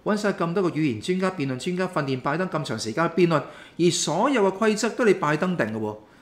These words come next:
搵C N N時間、地點、電視台、遊戲規則，甚至乎一般嘅總統辯論係唔會休息嘅，九十分鐘由頭踩到落尾嘅。但係你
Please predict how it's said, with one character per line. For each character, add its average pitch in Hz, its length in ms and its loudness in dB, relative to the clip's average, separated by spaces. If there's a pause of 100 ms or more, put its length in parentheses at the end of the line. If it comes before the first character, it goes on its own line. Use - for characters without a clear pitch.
(200)
搵 147 140 0
C 180 280 2
N 170 140 2
N 160 260 -2 (180)
時 156 380 2
間、 190 300 2 (260)
地 165 240 6
點、 165 320 4 (480)
電 185 180 4
視 180 160 2
台、 113 320 -4 (520)
遊 147 260 4
戲 202 100 6
規 220 200 2
則， 214 200 2 (440)
甚 220 220 0
至 196 80 -2
乎 143 140 -2
一 190 80 -2
般 240 360 -2
嘅 208 100 4
總 160 200 -2
統 185 120 0
辯 165 140 -2
論 123 140 -4
係 117 140 -4
唔 98 100 -10
會 120 120 -2
休 139 200 0
息 131 160 -2
嘅， 101 220 -6
九 165 160 0
十 196 140 0
分 175 220 -4
鐘 180 140 0 (260)
由 147 320 4
頭 160 240 0
踩 156 280 -2
到 233 100 0
落 165 140 0
尾 143 240 2
嘅。 151 100 2 (400)
但 180 140 2
係 175 120 4
你 160 340 4